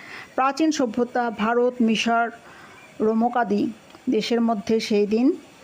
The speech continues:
হইতেই প্রভেদ আরম্ভ হইল, যেদিন হইতে শিক্ষা, সভ্যতা প্রভৃতি উচ্চ জাতি হইতে ক্রমশ নিম্ন জাতিদিগের মধ্যে প্রসারিত হইতে লাগিল। প্রত্যক্ষ দেখিতেছি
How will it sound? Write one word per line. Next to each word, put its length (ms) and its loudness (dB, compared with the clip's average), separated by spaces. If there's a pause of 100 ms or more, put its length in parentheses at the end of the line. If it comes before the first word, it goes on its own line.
(220)
হইতেই 380 0
প্রভেদ 420 0
আরম্ভ 380 0
হইল, 300 0 (180)
যেদিন 260 4
হইতে 360 2
শিক্ষা, 520 -2
সভ্যতা 600 -4
প্রভৃতি 540 0 (1120)
উচ্চ 340 -2
জাতি 340 0
হইতে 480 0 (600)
ক্রমশ 400 -2 (120)
নিম্ন 300 2
জাতিদিগের 580 0
মধ্যে 400 0
প্রসারিত 480 -2
হইতে 320 0
লাগিল। 420 0 (1600)
প্রত্যক্ষ 640 -2 (100)
দেখিতেছি 600 0